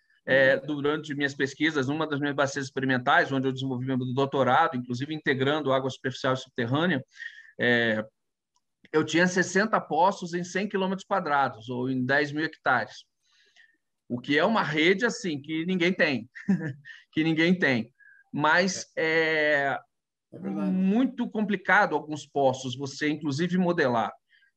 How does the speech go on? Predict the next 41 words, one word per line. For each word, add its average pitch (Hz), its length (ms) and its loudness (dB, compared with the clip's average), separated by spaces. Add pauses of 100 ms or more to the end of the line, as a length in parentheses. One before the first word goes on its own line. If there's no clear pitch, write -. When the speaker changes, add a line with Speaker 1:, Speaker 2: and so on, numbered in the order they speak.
(200)
Speaker 1:
É, 120 500 2
e 143 140 -2
saber 170 360 2
qual 196 220 2
que 208 100 -2
é 190 40 4
a 180 60 4
zona 165 460 -2
que, 151 580 -4
que 139 120 -12
cada 165 260 2
poço 175 320 0
representa, 160 680 0
ou 135 100 -2
qual 175 240 6
a 175 80 4
área 165 480 4
que - 120 -8
ele 156 160 -4
representa, 147 880 -2 (480)
também 202 400 6
não 185 100 4
é 151 80 4
simples, 110 460 -6 (680)
né? 139 240 2
Mas 160 200 2
ele 190 160 4
me 220 140 6
deu 196 220 4
uma 185 160 0
ideia 160 340 0
geral 147 560 0
que - 80 -16
me 170 100 -2
ajudou, 180 480 -2
inclusive, 202 540 -2
a 196 40 0
explicar 190 440 -4
muito 175 260 -4
da 170 120 0
crise 165 520 -8